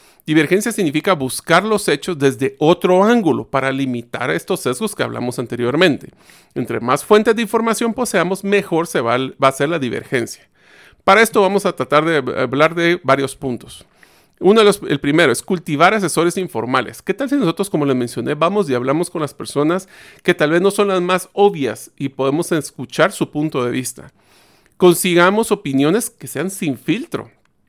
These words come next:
Entre más buscamos la etiqueta y la parecer políticamente correctos,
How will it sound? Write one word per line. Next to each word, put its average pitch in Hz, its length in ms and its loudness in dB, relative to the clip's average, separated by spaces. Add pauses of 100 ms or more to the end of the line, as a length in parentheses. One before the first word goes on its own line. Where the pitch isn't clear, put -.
(300)
Entre 143 320 -2
más 165 220 4
buscamos 196 420 -2
la 160 100 2
etiqueta 147 720 0
y 127 160 0
la 123 220 -2
parecer 151 420 0
políticamente 160 1000 0
correctos, 196 580 -4